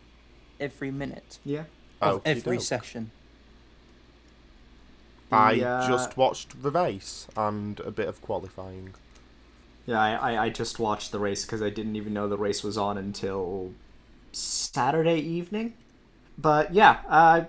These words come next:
Speaker 2: pretty good weekend. Uh, Overwatch League has been having a lot of fun with its tournaments. Very good tournament this past weekend. Had a lot of fun.
Speaker 3: Meanwhile, I spent the part of my weekend that wasn't watching Formula One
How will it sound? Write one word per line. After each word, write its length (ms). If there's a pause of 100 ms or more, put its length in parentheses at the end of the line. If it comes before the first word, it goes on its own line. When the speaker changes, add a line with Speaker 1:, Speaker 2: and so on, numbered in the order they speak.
(120)
Speaker 2:
pretty 160
good 100
weekend. 540
Uh, 180
Overwatch 480
League 280
has 180
been 220
having 260
a 40
lot 140
of 80
fun 180
with 120
its 160
tournaments. 480
Very 240
good 160
tournament 320
this 120
past 300
weekend. 520 (340)
Had 100
a 60
lot 120
of 80
fun. 200 (1500)
Speaker 3:
Meanwhile, 600
I 180
spent 300
the 60
part 200
of 60
my 120
weekend 580
that 220
wasn't 680
watching 340
Formula 320
One 280